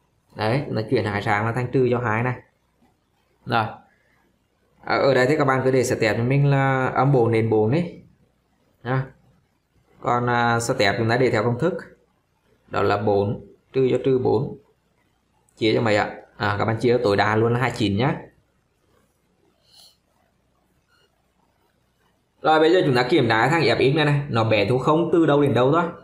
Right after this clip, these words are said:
Hiện tại nó đang bé số không này, đúng không?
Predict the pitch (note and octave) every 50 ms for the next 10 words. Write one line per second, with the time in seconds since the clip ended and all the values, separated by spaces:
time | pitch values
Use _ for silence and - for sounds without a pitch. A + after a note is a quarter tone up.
0 | - _ _ _ _ _ _ _ _ _ _ _ _ _ _ _ _ _ _ _
1 | - C#3+ C#3+ B2+ C3+ B2+ B2+ B2 A#2+ A2 G#2 A2 B2+ C#3 A#2+ G2+ G2 A#2 - C#3
2 | C3+ C#3 D3+ C#3+ C3 A#2 A2 A2+ B2 C#3 C#3+ C#3+ C#3+